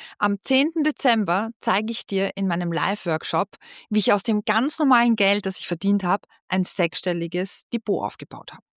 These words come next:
Und das mit einem System, das so logisch und leicht ist, dass es fast verrückt wirkt. Erstens, mehr aus dem Geld machen, das du jetzt verdienst. Zweitens, dein Money-Mindset so ausrichten, dass du Geld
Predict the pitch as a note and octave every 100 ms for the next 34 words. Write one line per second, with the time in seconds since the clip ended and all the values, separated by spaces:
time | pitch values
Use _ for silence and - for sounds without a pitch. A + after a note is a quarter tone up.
0 | _ - - A3 G#3 A3 - C#4 - G3
1 | - F#3 - F3+ F#3 G3+ G3 - - -
2 | B3+ C#4+ G3+ G3 G#3+ G3+ F#3 D3 D#3+ G3
3 | A3 - - - F#3 F3+ - F3 - F#3
4 | E3 - - - - _ _ _ - F#3+
5 | F#3+ A#3 B3 - _ - F#3 F#3+ G3+ F#3
6 | - F#3+ F#3 E3+ E3 D#3 - G#3+ C#4 -
7 | F3+ - D3+ D3 B2 - - F#3+ F3 A3+
8 | F#4 - - _ _ _ _ - F#3+ F3+
9 | - D#4+ - - - F3 F#3 E3+ A#3 A3+
10 | F#3+ E3 F#3+ G#3 G3 - C#4+ D4 E3 E3+
11 | - G3+ F3+ - B3 D4+ - - - G3
12 | - G3 G3+ G3